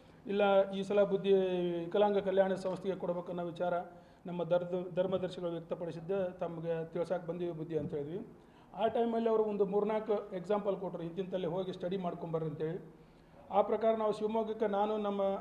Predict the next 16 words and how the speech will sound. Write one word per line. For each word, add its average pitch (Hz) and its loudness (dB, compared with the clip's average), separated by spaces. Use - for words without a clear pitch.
ಸಹೋದರ 208 4
ಮಿತ್ರರಾದಂಥ 190 2
ವಾಸಣ್ಣ 175 0
ಕುಲಕರ್ಣಿ, 190 -2
ಇನ್ನೊಬ್ಬ 185 -2
ನಮ್ಮ, 180 -2
ಆ, 180 -2
ಮಿತ್ರರಾದಂಥ 180 -2
ದೀಪಕ್ 180 -2
ಪಾಟೀಲ್ 180 -2
ಅವರೆಲ್ಲ 175 0
ಕೂಡಿ 180 -4
ನಾವು 175 -2
ಒಂದು 170 -6
ಕಾರ್ಯಕ್ರಮ 180 -4
ನಿಮಿತ್ತ 175 -6